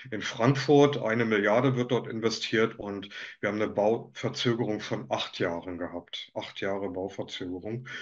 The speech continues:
ohne, äh, äh, Baustopp und Beweissicherungsverfahren wie in diesem Fall. Ja, was ich jetzt begleite, sehr interessante, spannende Projekte. Das sind jetzt drei, also zwei, äh, drei Projekte aus Hamburg,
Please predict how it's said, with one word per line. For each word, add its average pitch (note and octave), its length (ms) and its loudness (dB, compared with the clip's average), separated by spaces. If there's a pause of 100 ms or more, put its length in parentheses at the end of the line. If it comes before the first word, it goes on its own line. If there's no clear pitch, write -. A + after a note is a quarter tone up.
(160)
ohne, D3 280 10
äh, A#2+ 880 6
äh, G#2+ 40 -2
Baustopp B2 840 2
und A2 140 -4
Beweissicherungsverfahren G#2+ 1120 -4
wie G2 100 -4
in G2+ 60 -6
diesem G#2 300 -8
Fall. F2 320 -10 (1120)
Ja, C#3 160 10
was C#3+ 180 8
ich D#3 120 2
jetzt F3 220 4
begleite, E3+ 680 8
sehr C3 300 6
interessante, C#3+ 600 0
spannende D3 360 2
Projekte. E3+ 320 0
Das C#3+ 100 0
sind C3+ 120 2
jetzt C#3+ 260 0
drei, B2+ 500 4
also B2+ 220 4
zwei, C3 300 0
äh, B2+ 280 4
drei A#2+ 200 4
Projekte C3 560 2
aus G#2+ 260 -8
Hamburg, F#3+ 560 6